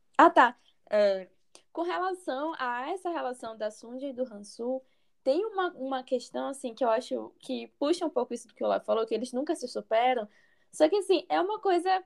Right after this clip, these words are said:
meio o que a Gil falou, tipo assim, a gente não sabe o que que é exatamente, tipo, principalmente do Hansu, a gente, ele, ele, tu não consegue, acho que é o único que não tem um ponto de vista ali, então a gente não consegue realmente saber o que se passou na cabeça dele, o que foi, que, é, o que foi essa relação pra ele,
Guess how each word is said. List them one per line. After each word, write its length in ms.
meio 540
o 60
que 140
a 100
Gil 180
falou, 260
tipo 140
assim, 160
a 20
gente 140
não 160
sabe 680
o 100
que 220
que 240
é 200
exatamente, 680
tipo, 160
principalmente 480
do 80
Hansu, 380
a 80
gente, 300
ele, 440
ele, 140
tu 220
não 100
consegue, 640
acho 140
que 60
é 60
o 100
único 260
que 60
não 160
tem 160
um 40
ponto 280
de 120
vista 320
ali, 160
então 260
a 60
gente 180
não 80
consegue 340
realmente 340
saber 240
o 20
que 120
se 200
passou 340
na 80
cabeça 340
dele, 280
o 80
que 280
foi, 400
que, 240
é, 340
o 60
que 140
foi 180
essa 160
relação 500
pra 260
ele, 240